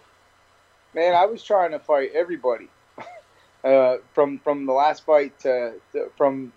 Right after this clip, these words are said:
the previous fight to now. Uh, guys that I had agreed to fight, you know, were, were saying that they weren't available, and then all of a sudden they're fighting each other. I'm just, like, sitting over here on the sidelines, uh, trying to get,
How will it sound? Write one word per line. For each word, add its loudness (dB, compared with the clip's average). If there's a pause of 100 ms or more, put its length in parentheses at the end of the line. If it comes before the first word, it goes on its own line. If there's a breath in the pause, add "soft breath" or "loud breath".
(100)
the -2
previous -4
fight 4
to -16
now. 0 (440)
Uh, -2 (240)
guys 8
that 0
I 2
had -2
agreed -12
to -14
fight, 0 (420)
you -8
know, 0
were, -8
were -4 (680)
saying 0
that -2
they 2
weren't 0
available, 2 (340)
and -6
then 2
all 6
of -4
a -16
sudden 0 (140)
they're 0
fighting -2
each -18
other. 2
I'm -10
just, -20
like, -4 (460)
sitting -6
over -2
here 0
on -2
the -12
sidelines, 0 (100)
uh, -4
trying 0
to -6
get, -2